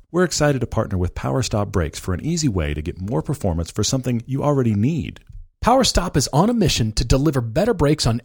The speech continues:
Speaker 2: every vehicle in every situation, from daily commuting to towing to track days.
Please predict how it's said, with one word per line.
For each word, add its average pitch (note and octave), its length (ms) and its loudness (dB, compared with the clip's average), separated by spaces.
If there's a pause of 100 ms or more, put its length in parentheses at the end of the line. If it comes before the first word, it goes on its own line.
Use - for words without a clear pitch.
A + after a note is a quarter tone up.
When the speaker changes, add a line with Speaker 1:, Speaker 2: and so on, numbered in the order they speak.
(100)
Speaker 2:
every G#3+ 260 2
vehicle B2 400 2
in C3 220 -4 (100)
every F3+ 220 2
situation, F3+ 640 0
from B2 160 -2
daily C#3+ 340 2
commuting E3 400 2
to - 140 -4
towing D#3+ 420 2
to - 80 -6
track A3 360 -4
days. - 360 -6